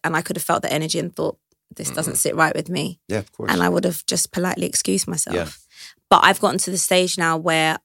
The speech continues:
Speaker 1: I am learning to speak up more and more, even if it looks glittery and, and beautiful from the outside. I'm learning to dismiss myself.
Speaker 2: Yeah.
Speaker 1: Just, just, just a little
Speaker 2: Yeah.
Speaker 1: bit, just nicely.
Speaker 2: Yeah, listen, that's,
Speaker 1: because
Speaker 2: that's part of
Speaker 1: I know
Speaker 2: growing,
Speaker 1: what,
Speaker 2: growing
Speaker 1: what,
Speaker 2: up.
Speaker 1: There you go. Whereas before, I,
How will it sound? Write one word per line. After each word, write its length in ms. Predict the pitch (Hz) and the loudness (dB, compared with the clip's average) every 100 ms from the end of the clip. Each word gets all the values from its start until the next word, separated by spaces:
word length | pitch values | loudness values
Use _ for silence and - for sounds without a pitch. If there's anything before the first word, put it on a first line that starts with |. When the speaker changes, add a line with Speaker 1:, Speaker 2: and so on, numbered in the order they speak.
| - | 0
Speaker 1:
I 480 | 160 160 156 156 - | 2 4 2 0 -4
am 220 | - 165 170 | -6 -4 -4
learning 680 | 170 170 175 175 160 156 165 | 0 2 2 2 0 -2 -4
to 180 | - | -2
speak 400 | - - 170 170 | -2 2 0 0
up 140 | 170 - | -2 -2
more 240 | 170 170 165 | -2 0 2
and 80 | 160 | 2
more, 380 | 165 156 156 156 _ _ _ - | 2 2 2 -2 _ _ _ 2
even 200 | 220 208 | 4 4
if 140 | - | 2
it 80 | 175 | 2
looks 300 | 185 - - | 2 0 -2
glittery 540 | - 185 - 190 185 | -2 -2 -2 -2 -2
and, 280 | 180 180 180 - | -2 -2 -4 -2
and 160 | 170 165 | -2 0
beautiful 520 | 175 175 175 190 185 | 0 0 -2 -2 -2
from 140 | - | 0
the 60 | 175 | 0
outside. 360 | 160 - 175 175 | 0 2 0 0
I'm 200 | - 180 | 2 4
learning 580 | 180 180 185 175 165 175 - - - - | 4 4 4 2 0 -2 -8 -20 -14 -4
to 140 | - | 0
dismiss 480 | 170 170 - 170 175 | 2 2 0 0 0
myself. 480 | 170 170 - 165 165 | 0 2 4 4 2
Speaker 2:
Yeah. 100 | - | 0
Speaker 1:
Just, 280 | - 254 - | 2 2 2
just, 300 | - 453 - _ - | 2 2 0 _ -6
just 360 | - 415 - - | 0 0 0 0
a 40 | |
little 200 | 285 - 143 | 2 4 4
Speaker 2:
Yeah. 60 | |
Speaker 1:
bit, 220 | 208 208 - - - - | 4 4 0 -20 -10 -4
just 160 | 381 | 2
nicely. 480 | 240 220 - 196 190 | 4 4 2 0 2
Speaker 2:
Yeah, 120 | 196 | 0
listen, 380 | 220 123 - - | -2 -6 -6 -4
that's, 160 | 165 202 | 2 2
Speaker 1:
because 440 | - 226 208 196 | 4 4 6 4
Speaker 2:
that's 40 | - - | 0 -2
part 160 | 120 | 2
of 60 | 202 | 4
Speaker 1:
I 80 | 202 | 4
know 60 | |
Speaker 2:
growing, 160 | 202 - | 4 4
Speaker 1:
what, 80 | - | 4
Speaker 2:
growing 240 | 110 110 107 | 2 4 2
Speaker 1:
what, 80 | |
Speaker 2:
up. 140 | 131 - | 0 0
Speaker 1:
There 160 | - 220 | 0 2
you 140 | 208 | 4
go. 280 | 202 262 185 | 4 4 4
Whereas 240 | 185 214 208 | 4 2 0
before, 400 | - 269 254 - | -2 2 2 2
I, 180 | 196 | 0